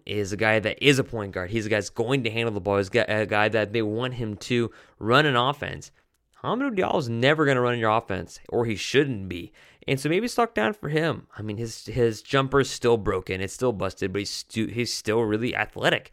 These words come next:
He's still a crazy hops. So maybe stock down on him. But, I mean, again, first game of the regular season. Moment of the game, it gotta be Shai icing the game. It's simple as that.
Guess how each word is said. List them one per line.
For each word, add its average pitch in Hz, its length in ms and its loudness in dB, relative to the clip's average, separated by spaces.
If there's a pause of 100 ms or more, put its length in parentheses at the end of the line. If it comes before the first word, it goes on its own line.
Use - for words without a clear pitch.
(180)
He's - 140 -8
still 131 180 2
a 110 80 0
crazy 135 720 0
hops. 123 560 0
So 120 280 4 (600)
maybe 180 260 2
stock 147 340 2
down 113 180 4
on 107 80 0
him. 95 300 -2
But, 107 240 2 (220)
I 110 60 -4
mean, 120 200 0
again, 104 400 0 (120)
first 123 240 2
game 117 220 0
of 95 140 -6
the 92 100 -4
regular 120 360 -2
season. 95 480 -6 (360)
Moment 180 240 6
of 147 60 -2
the 147 60 0
game, 156 400 6
it 95 100 -8
gotta 110 200 4
be 120 60 0
Shai 120 280 4
icing 151 260 2
the 98 60 -4
game. 90 340 -6
It's - 180 -8
simple 135 320 0
as 113 120 0
that. 101 300 2